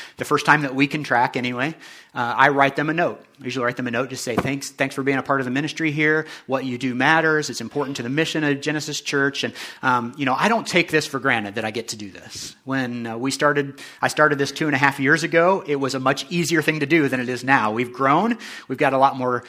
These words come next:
people. We've got a lot more givers and more people giving for the first time. Whenever we do a series like this, I have to set apart half of a day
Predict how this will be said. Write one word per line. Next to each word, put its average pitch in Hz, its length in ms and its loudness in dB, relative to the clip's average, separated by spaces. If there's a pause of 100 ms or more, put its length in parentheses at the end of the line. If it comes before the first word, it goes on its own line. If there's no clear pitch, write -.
(240)
people. 190 260 2
We've 147 140 2
got 123 100 2
a 120 60 0
lot 131 160 4
more 120 160 -4
givers 160 440 2
and 127 80 -8
more 127 140 -4
people 135 240 -6
giving 127 300 -6
for 127 100 -8
the 120 80 -6
first 131 260 -8
time. 135 200 4
Whenever 143 220 2
we 147 100 2
do 147 100 0
a 131 60 -2
series 147 340 -2
like 131 160 2
this, 147 200 0
I 135 80 6
have 151 140 4
to 127 60 -4
set 139 200 -2
apart 131 260 2
half 147 240 6
of 120 100 -8
a 123 60 0
day 113 420 2